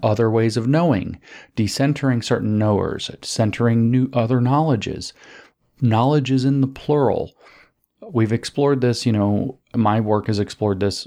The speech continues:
for four or five years, and it hasn't been totally clear yet until I realized what Paulo Freire created.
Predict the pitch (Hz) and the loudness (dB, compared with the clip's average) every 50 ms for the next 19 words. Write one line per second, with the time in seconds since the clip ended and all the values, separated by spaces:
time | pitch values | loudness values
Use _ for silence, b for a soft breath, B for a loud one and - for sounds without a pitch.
0 | - 160 - - 101 98 - - 123 117 110 107 95 - 92 95 95 113 143 151 | -16 -18 -12 -8 -8 -6 -4 -2 0 2 2 0 0 -2 -2 0 0 0 2 2
1 | 120 90 92 87 95 92 92 107 127 147 165 165 135 - 101 95 92 90 - 123 | 2 0 0 -2 -2 -2 -2 0 0 0 0 0 -2 -2 -2 -4 -4 -4 -2 -2
2 | 151 160 143 120 104 98 - - - 151 151 147 123 104 90 90 92 110 - 120 | 0 0 0 0 -2 -2 -4 -2 -2 0 2 2 2 2 2 0 -2 -2 -2 0
3 | 110 104 101 127 147 143 110 95 92 92 - - - - - 107 101 101 - - | 0 2 2 2 0 0 0 0 0 0 0 -2 -2 0 0 2 2 0 0 0
4 | 101 95 95 95 98 - - 147 160 175 147 95 82 - - | 0 0 2 0 -2 -2 -2 0 2 2 2 0 -2 -4 -10